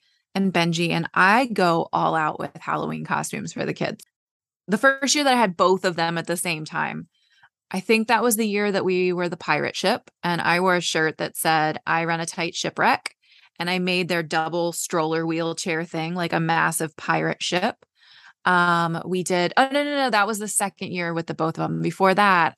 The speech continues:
I made the double stroller a circus car, and they were monkeys. And "This is my circus, they are my monkeys" was written <laughs> on my shirt that year. Uh, the following Halloween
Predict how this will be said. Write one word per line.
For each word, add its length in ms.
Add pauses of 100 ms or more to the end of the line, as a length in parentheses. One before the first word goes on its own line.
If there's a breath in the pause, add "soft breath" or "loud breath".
I 80
made 200
the 60
double 380
stroller 680 (460)
a 280
circus 520
car, 340 (240)
and 160
they 120
were 180
monkeys. 720 (460 soft breath)
And 280
"This 260 (100)
is 340
my 160
circus, 580
they 260
are 200
my 160
monkeys" 760 (300 soft breath)
was 240
written 260
<laughs> 60
on 80
my 100
shirt 380
that 240
year. 280 (840 loud breath)
Uh, 320
the 100
following 540
Halloween 840